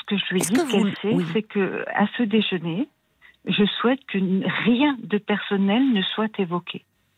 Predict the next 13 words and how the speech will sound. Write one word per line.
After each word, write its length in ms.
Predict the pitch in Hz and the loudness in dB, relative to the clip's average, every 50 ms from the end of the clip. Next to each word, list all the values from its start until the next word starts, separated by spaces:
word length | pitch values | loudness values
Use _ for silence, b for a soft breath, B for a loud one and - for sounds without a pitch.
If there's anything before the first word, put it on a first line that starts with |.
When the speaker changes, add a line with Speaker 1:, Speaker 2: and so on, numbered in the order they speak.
| _ _ _ _ _ _ _ _ _ _ _ _ _ | _ _ _ _ _ _ _ _ _ _ _ _ _
Speaker 1:
Donc, 180 | - 156 180 175 | 0 0 2 2
j'espère 460 | - 190 175 - - _ 262 277 269 - | 2 0 0 -2 -2 _ 0 0 0 0
qu'elle 180 | - 202 190 | 0 0 0
respectera 720 | 185 185 175 - - - 185 180 - - 190 170 165 165 165 - - - | 0 0 -2 -4 -4 -6 -6 -6 -4 -6 -4 -2 -2 -2 -4 -6 -10 -14
ça. 120 | - 156 - B B B B B B B | -14 -14 -16 B B B B B B B
Speaker 2:
Est-ce 160 | - 202 - | -2 -4 0
que 100 | - 330 | 0 0
vous 200 | 330 254 262 277 | 0 2 2 2
lui 160 | 247 220 220 214 | 2 4 2 2
avez 360 | 196 190 165 190 185 - - - _ | 2 2 0 0 0 -2 -4 -10 _
pu 180 | _ - 254 262 | _ -2 0 2
lui 220 | 226 214 202 190 | 2 2 2 0
dire, 400 | 165 147 165 185 190 196 190 - | 0 0 2 2 2 2 0 -2